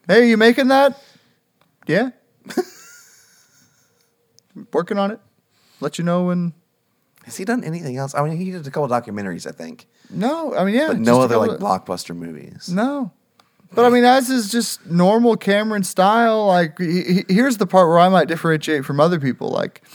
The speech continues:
Speaker 1: a lot of people, you know, that I, that I've talked to about the Avatar sequel thing,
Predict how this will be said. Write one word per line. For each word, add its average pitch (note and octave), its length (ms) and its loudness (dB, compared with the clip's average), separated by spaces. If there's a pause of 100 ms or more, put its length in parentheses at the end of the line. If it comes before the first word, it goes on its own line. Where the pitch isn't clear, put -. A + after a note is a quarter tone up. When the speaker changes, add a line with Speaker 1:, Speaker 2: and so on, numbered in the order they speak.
(600)
Speaker 1:
a C3 40 -4
lot D#3 220 6
of G3 80 2
people, C#3+ 400 -2
you C#3 80 -2
know, C3 220 0
that B2+ 120 -2
I, C3+ 180 2
that - 140 -6
I've D3 140 2
talked C#3 260 -2
to C#3 80 -4
about B2 200 -2
the - 100 -4
Avatar B2+ 400 -2
sequel C3 380 -6
thing, B2+ 420 -4